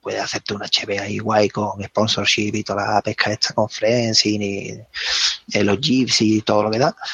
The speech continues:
eh, es cierto que, que le puede hacer un buen, un buen hijo, ¿eh? Eh, te carga el recurso, el recurso base que tenga y, y la consolita, la consolita,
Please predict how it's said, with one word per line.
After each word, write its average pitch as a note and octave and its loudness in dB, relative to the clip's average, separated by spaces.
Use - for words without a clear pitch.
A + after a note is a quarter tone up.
eh, G#2 2
es - 0
cierto - 2
que, A2 0
que G#2 4
le G2 4
puede G2+ 0
hacer G#2+ 0
un A2+ 2
buen, G2+ 0
un A2+ 0
buen G2+ 2
hijo, B2 4
¿eh? E3 -4
Eh, G#2+ -2
te G#2+ 2
carga A2 2
el A2+ 2
recurso, A2+ 2
el A2 2
recurso A2 -2
base F#3+ 0
que B2 -4
tenga F#3 -2
y, E3+ -2
y - -2
la G#2 -4
consolita, G#2+ -4
la D3+ -8
consolita, - -8